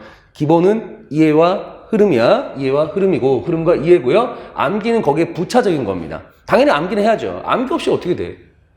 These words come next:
한국사만 암기가 목이 아니잖아. 아침부터 맨날 영어 단어 외우는데 내가 여러분들이 집중하는 모습들을 너무 많이 봤거든. 그러면서 영어를 암기 과목이라 하는 사람들은 한 명도 없어.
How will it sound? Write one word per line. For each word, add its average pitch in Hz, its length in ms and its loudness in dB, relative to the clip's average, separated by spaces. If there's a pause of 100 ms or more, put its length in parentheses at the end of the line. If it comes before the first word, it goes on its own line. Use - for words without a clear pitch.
(680)
한국사만 269 500 -2
암기가 151 280 -4
목이 151 200 -6
아니잖아. 98 320 -12 (840)
아침부터 165 420 -4
맨날 120 240 0
영어 117 500 2
단어 123 200 -2
외우는데 127 440 0
내가 107 260 -2
여러분들이 113 320 -2
집중하는 135 400 -6
모습들을 107 360 -8
너무 107 160 0
많이 190 180 2
봤거든. 95 420 -12 (480)
그러면서 190 220 2
영어를 151 320 4
암기 170 320 -4
과목이라 175 380 2
하는 143 100 -2
사람들은 127 300 -6
한 247 200 -4
명도 262 240 2
없어. - 320 -10